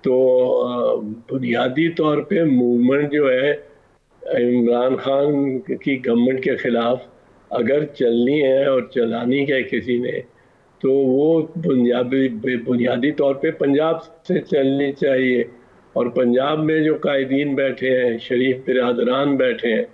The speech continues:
ये पंजाब की, अ, वाली वारिस अपने आप को उठाए, तो ये, अ, बाहर निकले, मियाँ नवाज शरीफ भी वापस आए। और, अ,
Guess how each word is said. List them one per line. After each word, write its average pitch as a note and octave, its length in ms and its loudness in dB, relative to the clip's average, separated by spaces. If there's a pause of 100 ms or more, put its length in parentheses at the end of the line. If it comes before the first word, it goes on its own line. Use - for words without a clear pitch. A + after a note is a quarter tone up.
(420)
ये B2 100 0
पंजाब B2 600 0
की, B2+ 640 -4 (360)
अ, C3 140 -2 (680)
वाली B2+ 380 0
वारिस C3 420 0 (460)
अपने C#3 280 -2
आप B2+ 240 -2
को B2+ 140 -2 (1300)
उठाए, A#2 240 -6 (440)
तो C3 120 2
ये, D3+ 680 2
अ, C3 480 -2 (400)
बाहर D3 280 0
निकले, C3+ 420 -2
मियाँ C3+ 320 0
नवाज B2 560 -2
शरीफ B2+ 440 -4
भी C#3 120 -2
वापस A#2+ 480 -2
आए। G#2+ 260 0 (640)
और, B2+ 420 2
अ, B2 720 0